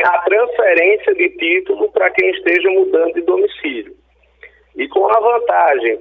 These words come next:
por isso a campanha da Justiça Eleitoral voltada às redes sociais, não somente aos jovens, mas aos eleitores em geral. É, você pode fazer uma,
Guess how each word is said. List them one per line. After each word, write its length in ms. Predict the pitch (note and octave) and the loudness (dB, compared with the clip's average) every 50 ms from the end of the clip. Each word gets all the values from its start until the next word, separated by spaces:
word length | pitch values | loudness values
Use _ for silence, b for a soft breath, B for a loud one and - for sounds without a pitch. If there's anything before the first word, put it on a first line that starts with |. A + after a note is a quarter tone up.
| - | -4
por 160 | - C#3 C#3+ C#3+ | -2 -2 0 0
isso 280 | D#3 F3 E3+ - F#3 | 0 -2 -2 0 0
a 80 | F3+ E3+ | 0 0
campanha 880 | E3 F3 E3+ D#3+ E3 - - D3+ D#3 D#3 D#3 D#3 D3 C#3+ C3+ C3+ B2+ B2 | 0 0 0 0 -2 0 0 2 2 4 4 4 4 4 4 2 2 2
da 160 | B2 B2+ B2+ B2+ | 2 0 0 -2
Justiça 280 | - - C3+ C3 - | -4 -8 -12 -4 -2
Eleitoral 500 | C#3+ C3 C3 B2+ - C3 B2+ C3 C#3+ C#3+ | 0 0 2 2 2 2 4 4 2 4
voltada 760 | C#3 D3+ D3+ D3 C#3 - - C3 C3+ C3+ C#3 C#3+ D3 D3+ C#3+ C#3+ | 2 2 2 2 0 0 2 2 4 4 2 2 2 2 2 2
às 100 | C3+ B2+ | 0 0
redes 260 | C3+ C#3 D3 - - | -2 -2 -2 -2 -4
sociais, 640 | - - - - - C3+ C3 B2 A#2+ A2+ A2+ - - | -4 -4 -2 -2 0 2 2 4 2 2 0 -4 -4
não 140 | B2+ C#3+ D#3 D3+ | -2 -2 -2 0
somente 480 | - E3 D3+ C#3 C#3 B2+ B2 B2 B2 | 0 0 0 0 0 -2 0 0 0
aos 160 | A#2+ A#2 A2+ | 0 0 0
jovens, 500 | G#2 A2+ A#2 C3+ D#3+ F3+ E3+ D3 A2+ G#2+ - - - - _ _ _ b b b b b b b b _ - | 2 2 4 4 2 2 2 0 -2 -2 -6 -14 -20 -20 _ _ _ b b b b b b b b _ -2
mas 240 | A2+ B2 C3 C#3 C#3 | 0 2 2 2 2
aos 180 | D#3 D3+ C#3 D3+ | 0 0 2 0
eleitores 520 | D#3 D#3+ D#3+ D#3 - D3+ D3+ D3 D3+ C#3+ | 0 0 -2 0 0 0 0 0 0 -2
em 120 | D#3+ E3+ | -2 0
geral. 500 | D#3+ F3+ F#3+ F#3 E3+ D3 C3 A#2+ G2+ - - _ _ _ _ _ _ _ _ _ - | 0 2 2 4 4 4 4 2 2 0 -6 _ _ _ _ _ _ _ _ _ 0
É, 380 | A#2 A#2+ B2 B2 B2+ B2+ B2+ | 2 2 4 4 4 2 2
você 300 | B2 B2+ C3 C3 - D#3 D#3 | 2 0 -2 0 0 -2 -2
pode 280 | - D#3+ E3 E3 - | 0 0 0 0 0
fazer 240 | - F3+ D#3+ D3 E3 | 0 0 0 2 2
uma, 180 | F3 F3 F3 | 2 4 2